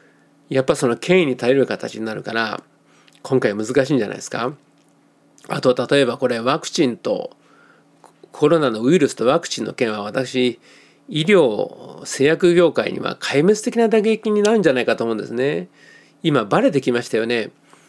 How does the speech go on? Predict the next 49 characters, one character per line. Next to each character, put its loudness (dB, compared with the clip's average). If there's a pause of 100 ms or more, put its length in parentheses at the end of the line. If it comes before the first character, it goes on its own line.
(180)
要 -12
す -2
る 6
に、 2 (300)
コ 2
ロ 4
ナ 4
ウ 4
イ 6
ル 0
ス -10
っ -16
て 0
武 0
漢 4
の 2
研 0
究 -6
所 2
で 2
作 -2
ら 4
れ 4
た -4
ん -6
で -8
し -4
ょ、 2
あ 0
れ。 -10 (880)
で、 4
ウ 2
ク 2
ラ 6
イ 6
ナ 2
と 2
の -2
関 -4
係 4
な 2
ん -4
か、 -2
ま -4
あ、 -6
こ 0
れ 4
か 2
ら 0